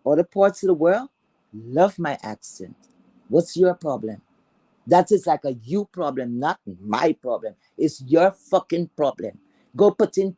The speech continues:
teeth. People would be surprised to know You can't go nyah, nyah, nyah, nyah, nyah, nyah, like you're chewing your cud.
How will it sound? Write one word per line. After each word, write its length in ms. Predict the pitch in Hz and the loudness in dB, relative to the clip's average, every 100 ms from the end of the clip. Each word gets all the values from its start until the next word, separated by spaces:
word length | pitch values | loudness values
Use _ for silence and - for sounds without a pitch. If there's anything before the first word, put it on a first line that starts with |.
| _ | _
teeth. 480 | - 190 _ - - _ _ _ _ _ _ _ _ _ _ _ _ _ _ _ _ _ | -14 -14 _ -20 -20 _ _ _ _ _ _ _ _ _ _ _ _ _ _ _ _ _
People 300 | 277 277 262 | 4 6 6
would 120 | 233 175 | 4 2
be 100 | 180 | -6
surprised 720 | - 139 _ 254 330 262 - | -8 -14 _ 0 0 -2 -8
to 80 | 196 | -8
know 240 | 170 120 _ _ _ _ _ _ _ _ 120 | -6 -8 _ _ _ _ _ _ _ _ -10
You 200 | 185 254 | -6 -6
can't 300 | - 262 233 | -4 -6 4
go 120 | 240 | 4
nyah, 240 | 185 160 254 | 4 -6 -12
nyah, 160 | 302 | -12
nyah, 280 | 302 262 254 | -12 -10 -8
nyah, 160 | 240 226 | -6 -6
nyah, 100 | 190 180 | -4 -6
nyah, 120 | 143 _ _ _ _ | -10 _ _ _ _
like 180 | 175 185 | 0 2
you're 80 | 185 | 0
chewing 360 | - 240 226 - | 2 0 0 2
your 160 | 175 - _ | 0 0 _
cud. 340 | - 220 160 | -6 -2 -2